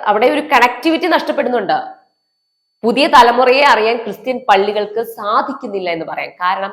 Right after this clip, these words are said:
ഇന്നത്തെ തലമുറ വിവാഹം താല്പര്യമില്ലാത്തൊരു ജനറേഷനായി മാറിക്കഴിഞ്ഞു. കാരണം ഡിജിറ്റൽ യുഗമായതുകൊണ്ട് തന്നെ വിവാഹത്തിന് മുൻപ്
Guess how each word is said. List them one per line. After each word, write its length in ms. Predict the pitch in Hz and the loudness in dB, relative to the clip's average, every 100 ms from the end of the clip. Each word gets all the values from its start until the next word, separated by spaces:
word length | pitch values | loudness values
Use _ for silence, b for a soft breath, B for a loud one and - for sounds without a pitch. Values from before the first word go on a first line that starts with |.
| - | -12
ഇന്നത്തെ 320 | 185 202 214 - | -12 -12 -10 -4
തലമുറ 340 | 220 208 202 185 185 180 | -2 -2 -2 0 0 -4
വിവാഹം 340 | 180 202 220 214 - | -4 -4 -4 -12 -4
താല്പര്യമില്ലാത്തൊരു 1000 | 196 202 226 - 277 254 208 180 170 170 | 0 0 0 -6 -8 -8 -8 -8 -8 -12
ജനറേഷനായി 720 | 160 165 156 175 202 202 175 147 | -10 -8 -6 -6 -6 -6 -10 -8
മാറിക്കഴിഞ്ഞു. 540 | 143 143 - 98 - _ _ _ _ 196 | -10 -12 -16 -20 -20 _ _ _ _ 4
കാരണം 280 | 185 202 202 180 | 4 4 -2 -4
ഡിജിറ്റൽ 340 | 208 208 269 254 | -6 -6 -4 -2
യുഗമായതുകൊണ്ട് 760 | 240 233 214 208 208 208 202 196 185 | -2 0 2 2 0 -4 -4 -4 -6
തന്നെ 240 | 165 170 - _ _ _ 180 | -6 -10 -12 _ _ _ -8
വിവാഹത്തിന് 560 | 208 247 277 349 349 | 4 6 6 2 0
മുൻപ് 300 | 294 262 226 | -2 -2 -2